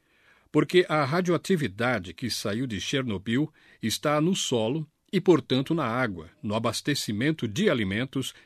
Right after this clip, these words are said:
e toda a nação está morrendo. É realmente um lugar incrível para ir. Eu estive lá em algumas ocasiões. Em certa ocasião, fomos a um antigo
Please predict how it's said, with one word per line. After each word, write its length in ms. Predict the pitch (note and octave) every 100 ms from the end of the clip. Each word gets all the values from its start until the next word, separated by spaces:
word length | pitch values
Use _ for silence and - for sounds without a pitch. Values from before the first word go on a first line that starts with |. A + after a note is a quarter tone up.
| -
e 100 | D#3+
toda 480 | - _ F#3+ G#3 G3
a 40 |
nação 460 | D#3 F2+ - A2 B2+
está 240 | - A#2+
morrendo. 500 | B2 G2+ F2 D2+ - _ - - _ _ -
É 120 | - G3
realmente 480 | F#3+ A#2 C3+ C3+
um 80 | A#2+
lugar 360 | G2+ F#2 G#2 A#2+
incrível 680 | G2+ - C3+ F3+ F3+ E3 D#3+
para 300 | C3 B2+ F2+
ir. 220 | C#2+ - _ _ _ _ - - - -
Eu 140 | G3+
estive 260 | G3+ C4 G#3+
lá 220 | E3+ G3+
em 100 | F3
algumas 400 | G#2 B2 D3 B2+
ocasiões. 800 | B2 C3+ A#2+ G2+ D2 - - - _ _ _ _
Em 100 | A#2+
certa 320 | A#2 C#3+ C3
ocasião, 480 | A2 B2+ C3+ C#3+ F3
fomos 460 | - B2+ C3 A2+ -
a 100 | A2+
um 180 | A2+ A2
antigo 400 | G2 C#3+ C3